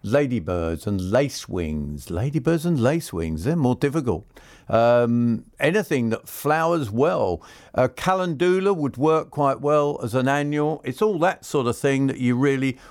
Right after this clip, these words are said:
want to get going in that way. So there are, there's some ideas. And if not, I don't know, just pop onto the website or send me an email. Thank you very much for listening to the B B C Essex Gardening Hour podcast.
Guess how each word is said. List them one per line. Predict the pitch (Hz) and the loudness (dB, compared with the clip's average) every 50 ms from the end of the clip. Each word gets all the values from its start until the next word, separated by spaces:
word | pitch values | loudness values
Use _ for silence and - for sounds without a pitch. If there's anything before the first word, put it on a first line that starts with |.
| - - | -12 -6
want | - 123 139 131 | -2 0 0 0
to | 127 | 0
get | 113 131 - - 117 | 0 -2 -2 -4 -2
going | - 131 120 120 120 117 120 117 - _ _ - - - | -2 0 2 2 2 2 0 -2 -4 _ _ -20 -10 -4
in | - 113 107 | 0 2 2
that | 110 110 104 - - | 4 2 2 0 -4
way. | 107 95 85 80 76 85 - | -4 -2 -2 -2 -2 -4 -4
So | - 139 139 | -2 0 2
there | 151 160 170 | 2 2 2
are, | 190 202 - - - - - _ | 0 0 -4 -8 -20 -20 -10 _
there's | - 165 180 185 - | 0 0 2 2 0
some | - - 156 147 | -2 -4 -2 0
ideas. | 147 143 143 131 160 165 170 170 170 170 170 165 - _ _ _ _ _ _ _ _ - - | 0 0 0 0 0 0 2 2 2 2 0 -2 -4 _ _ _ _ _ _ _ _ -4 0
And | 139 147 160 | 0 2 2
if | 170 165 - | 0 -2 0
not, | 151 143 135 135 - - _ _ - 214 _ - | 0 0 0 0 -2 -6 _ _ -20 -18 _ -4
I | - 214 214 | -2 0 0
don't | - 220 165 | 2 0 0
know, | 156 180 196 190 202 208 185 170 - | 0 0 0 0 0 -2 -4 -8 -8
just | - 320 320 - - | -4 -4 -4 -4 -6
pop | - - 127 95 - - - | -6 -2 -2 -2 -2 -4 -6
onto | - 104 104 104 104 104 101 - 127 120 117 117 117 | -4 -2 0 0 0 0 -2 0 0 2 2 2 0
the | - - 104 107 110 101 | 0 -4 -2 -2 0 0
website | 98 110 101 92 - - - 120 110 110 - - | 2 0 0 -2 -4 -6 -4 -2 -2 -2 -2 -2
or | 151 147 151 | -2 -2 -2
send | - - - 208 208 196 196 | -2 0 0 0 0 2 0
me | 202 196 185 185 | 0 0 0 0
an | - 151 156 | 0 0 0
email. | 147 117 98 85 78 76 76 76 76 - - - | 0 0 -2 -4 -6 -6 -6 -8 -8 -10 -8 -4
Thank | - 113 101 90 - | -2 -2 0 0 0
you | 135 120 | 0 2
very | 156 175 185 196 | 2 0 0 0
much | 220 254 247 208 - - | 0 0 0 -2 -4 -6
for | - 247 | -4 -2
listening | 240 240 254 247 - - 247 233 214 | -2 0 -2 -2 -2 -2 -2 -2 -2
to | 202 | 0
the | 202 214 | 0 0
B | 180 202 202 202 | 0 0 0 0
B | 190 | 0
C | 180 196 | 0 0
Essex | 208 185 - 196 165 139 - | 0 0 0 -4 -10 -10 -8
Gardening | - 143 123 120 123 113 139 143 | -2 0 0 0 0 0 0 0
Hour | 147 160 170 160 | 2 0 0 0
podcast. | - 160 120 98 - - - 78 71 - - - - - | 0 -2 -2 -2 -2 -6 -12 -10 -10 -12 -14 -18 -20 -20